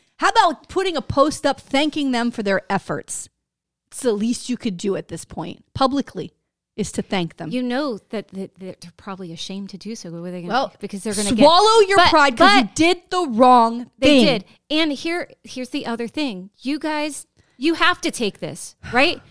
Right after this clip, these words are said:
Speaker 2: You have
Speaker 1: That's
Speaker 2: chosen
Speaker 1: leadership.
Speaker 2: You
Speaker 1: That's
Speaker 2: have chosen
Speaker 1: leadership.
Speaker 2: to be in this position, and you can't be in a position and expect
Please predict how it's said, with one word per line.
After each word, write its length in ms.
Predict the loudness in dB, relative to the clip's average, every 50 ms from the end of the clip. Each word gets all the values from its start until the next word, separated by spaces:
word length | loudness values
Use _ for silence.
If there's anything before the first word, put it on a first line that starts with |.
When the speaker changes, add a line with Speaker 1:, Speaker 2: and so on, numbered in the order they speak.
| _ _
Speaker 2:
You 220 | -4 0 0 0 2
have 160 | 2 0 0
Speaker 1:
That's 200 | 2 2 4 4
Speaker 2:
chosen 240 | 4 4 4 6 6
Speaker 1:
leadership. 600 | 6 6 6 6 4 2 2 2 2 0 0 -4 -2
Speaker 2:
You 140 | 4 6 6
Speaker 1:
That's 140 | 6 6 6
Speaker 2:
have 80 | 4 2
chosen 160 | 4 4 4
Speaker 1:
leadership. 340 | 4 4 2 2 2 2 2
Speaker 2:
to 80 | 0 -2
be 200 | -2 0 0 0
in 80 | 0
this 140 | -2 -4 -4
position, 440 | -6 -8 -4 -4 -4 -4 -4 -6 -4
and 180 | -4 -2 -2 -2
you 100 | -4 -4
can't 340 | -4 -2 0 0 0 0
be 100 | 0 -2
in 80 | 0 -2
a 40 | -2
position 500 | -4 -6 -6 -4 -4 -4 -4 -4 -4 -4
and 100 | -2 -4
expect 400 | -4 -6 -6 -4 -2 -2 -2